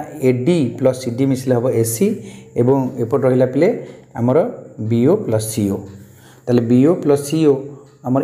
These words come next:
ଏ ବି plus ଏ ସି ଟା ତା ଠାରୁ ବଡ଼, ତେଣୁ ବି ଓ plus ସି ଓ ତା ଠାରୁ କ'ଣ ହବ? ସାନ ହବ। ସେଇଟାକୁ ଆମେ, ଆମେ ଲେଖିଦେବା।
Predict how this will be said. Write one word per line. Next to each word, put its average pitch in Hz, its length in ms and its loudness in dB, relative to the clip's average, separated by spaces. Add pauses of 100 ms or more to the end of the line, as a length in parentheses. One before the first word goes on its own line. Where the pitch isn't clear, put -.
ଏ - 100 4
ବି 147 140 2
plus 156 260 0
ଏ - 20 4
ସି 147 160 -2
ଟା 165 160 2
ତା 165 120 4
ଠାରୁ 160 200 -2
ବଡ଼, 143 160 2 (340)
ତେଣୁ 127 240 -4
ବି 127 140 0
ଓ 147 140 6
plus 143 220 0
ସି 151 120 -4
ଓ 160 120 2
ତା 165 120 2
ଠାରୁ 165 160 -6
କ'ଣ 202 160 0
ହବ? 127 80 0 (140)
ସାନ 185 180 2 (100)
ହବ। 170 80 0 (380)
ସେଇଟାକୁ 123 260 2
ଆମେ, 139 120 0 (260)
ଆମେ 139 160 0
ଲେଖିଦେବା। 170 300 2